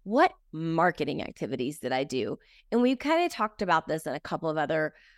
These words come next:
questions, but I want you to ask yourself, what specific marketing activities were beneficial to me? Was it spending time on social media and engaging with my ideal client?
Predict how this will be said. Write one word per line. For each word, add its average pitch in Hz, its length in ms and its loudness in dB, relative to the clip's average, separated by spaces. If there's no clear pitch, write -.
questions, 247 500 0
but 226 220 4
I 226 80 4
want 262 320 2
you 339 80 0
to 311 180 4
ask - 260 -4
yourself, 165 400 0
what 285 420 4
specific - 480 -2
marketing 175 420 0
activities 156 720 -4
were 180 120 0
beneficial 196 680 0
to - 140 -8
me? 143 320 -4
Was 190 280 4
it 196 320 2
spending 220 440 2
time 190 280 -2
on 185 140 0
social 175 280 -4
media 208 500 0
and 175 100 0
engaging 160 520 -2
with 151 160 -4
my 165 160 -2
ideal 151 260 -4
client? 120 460 -6